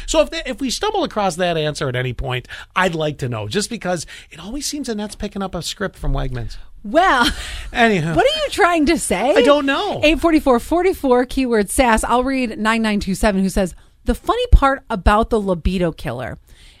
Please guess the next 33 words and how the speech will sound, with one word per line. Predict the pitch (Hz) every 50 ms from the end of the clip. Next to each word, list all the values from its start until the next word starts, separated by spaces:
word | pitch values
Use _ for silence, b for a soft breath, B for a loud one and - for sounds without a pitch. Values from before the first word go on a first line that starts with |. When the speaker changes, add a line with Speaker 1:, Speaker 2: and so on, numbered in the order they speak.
| b
Speaker 2:
if | - 247 - - 247
we | 247 240
now | 247 240 233 240 277 339 392 415
know | 370 330 247 233 233 233 226
that | 185 180 196 185
these | - 214 208
women | 202 208 202 185 180 170 - _
didn't | - 226 247 302 349 262
plan | 220 - 254 240 226
on | 208 202 202
having | - 220 208 196 190 190 190 -
any | - 190 214 226
of | 240 226 233
the | 294
love-ins | 302 294 262 233 220 202 185 214 220 233 214
with | 254 262
their | - 349 330
husbands | 247 226 196 190 165 180 185 185 185 - b b b b b b -
in | 226 220
the | 202
first | - - 320 370 392 - -
place, | - 175 - - -
so | - - - - - 226 214
this | 202 196 220 220 -
may | 226 226 240 262
be | 240 254
why | 233 214 208 196
they're | 180 170 160 160
cheating." | - - - 226 - - - b b b b b
So | - - 277 269
is | 226 -
she | - - 370 392
saying | - - 226 196 185 190 190 -